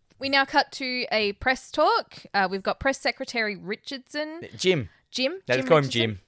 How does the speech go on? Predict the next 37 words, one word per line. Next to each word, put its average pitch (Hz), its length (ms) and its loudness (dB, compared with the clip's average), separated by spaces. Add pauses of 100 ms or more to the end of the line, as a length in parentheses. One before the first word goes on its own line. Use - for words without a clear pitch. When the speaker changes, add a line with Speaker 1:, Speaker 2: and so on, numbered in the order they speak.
(100)
Speaker 2:
the 117 80 -2
whole 110 280 0
movie. 104 420 -4
So 139 100 2
he 160 180 6
is 151 80 4
Speaker 1:
And 302 100 8
Speaker 2:
like, 143 180 12
Speaker 1:
he's 339 100 2
standing 254 380 2
there 240 140 2
and 233 80 0
he's 233 120 -6
like, 233 120 4
Speaker 2:
so, 165 100 6
so 170 80 2
Speaker 1:
"Look." 165 80 8
Speaker 2:
imagine 170 320 2
him. 160 160 4
He's 151 180 2
kind 139 220 2
of, 113 80 -4
he's, 131 260 -2 (340)
he's 135 320 -2
a 139 100 4
good-looking 117 580 -4
man. 78 300 -10 (100)
Speaker 1:
He - 80 -8
is 196 100 -12
all 92 80 -16
right. - 100 -14
Speaker 2:
He's 147 160 0
like, - 220 2
no, 170 120 6
but, 156 100 6
like, 135 300 8
Speaker 1:
Yeah. - 60 -8